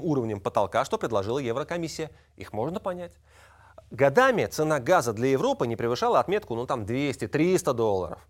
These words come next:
Это устраивало всех. Первые проблемы начались еще в прошлом году, когда Евросоюз отказался от долгосрочных контрактов с более-менее фиксированной ценой и решил платить по рынку. Ошибочка вышла, ребят. Зима была холодная, газ сильно подорожал.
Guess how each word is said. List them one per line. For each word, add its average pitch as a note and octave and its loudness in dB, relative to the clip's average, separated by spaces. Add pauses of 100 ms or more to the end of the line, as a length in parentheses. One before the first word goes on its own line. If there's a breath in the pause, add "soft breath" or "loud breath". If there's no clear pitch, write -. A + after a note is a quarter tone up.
Это - -8
устраивало G3 0
всех. - -6 (540 loud breath)
Первые A#3 6
проблемы A#2+ 4
начались G2 -4
еще D#3+ -2
в - -10
прошлом E3+ 0
году, E3+ 2
когда G2+ 0
Евросоюз G#2 0
отказался C3+ -2
от - -2
долгосрочных D#3 0
контрактов A#2 0
с G2 -8
более-менее A#2+ 2
фиксированной G2 -2
ценой C#4+ 0 (260 loud breath)
и F#3+ 4
решил F3+ 2
платить C3 -4 (140)
по D3 0
рынку. A2+ -6 (300 loud breath)
Ошибочка D3 0
вышла, A#2 -2
ребят. G2+ -2 (140)
Зима C3+ 0
была A#2 2
холодная, G#2+ 0
газ B2 2
сильно C#3 -4
подорожал. G#2+ -2